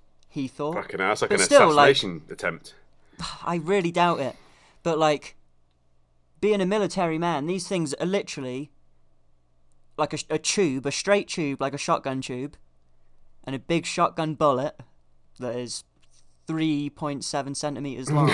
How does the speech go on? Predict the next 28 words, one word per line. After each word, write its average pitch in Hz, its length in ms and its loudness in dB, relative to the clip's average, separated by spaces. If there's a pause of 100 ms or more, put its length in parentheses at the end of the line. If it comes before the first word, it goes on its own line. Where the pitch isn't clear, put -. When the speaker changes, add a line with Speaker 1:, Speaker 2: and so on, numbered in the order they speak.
Speaker 2:
<laughs> 143 100 -6
Speaker 1:
wide. 135 420 0 (960)
You 147 100 -6
know, 135 120 -2
it's 117 140 -6
a 131 40 -6
small, 147 400 -2 (180)
small 170 340 -2
rocket. 151 460 -2 (1080)
You 143 120 -8
put 196 200 4
it 180 80 6
in, 165 380 2 (120)
and 143 140 -4
a 139 40 -6
fucking 156 560 -2
pin 190 260 0
hits 156 200 -6
the 165 80 -4
back 160 240 2
of 147 60 -6
it. 127 120 -8
Like, 127 160 -6
that 160 180 2
is 143 100 -2
it. 151 200 0 (720)
So, 139 280 -4
like, 135 380 -2